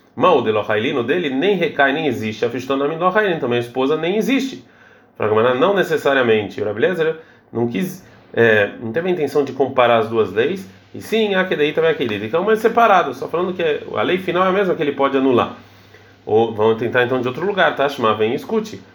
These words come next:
Falaram, Rahamim pra Rabi Eliezer, segundo a sua lógica na braita anterior, a gente precisava julgar então, é,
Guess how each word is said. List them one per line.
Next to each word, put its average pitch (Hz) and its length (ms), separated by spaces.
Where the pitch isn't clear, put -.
Falaram, 151 240
Rahamim 107 280
pra 107 120
Rabi 101 140
Eliezer, 107 540
segundo 143 380
a 110 40
sua 104 800
lógica 104 420
na 104 80
braita 101 260
anterior, 107 840
a - 60
gente 110 180
precisava 123 640
julgar 117 360
então, 143 460
é, 107 600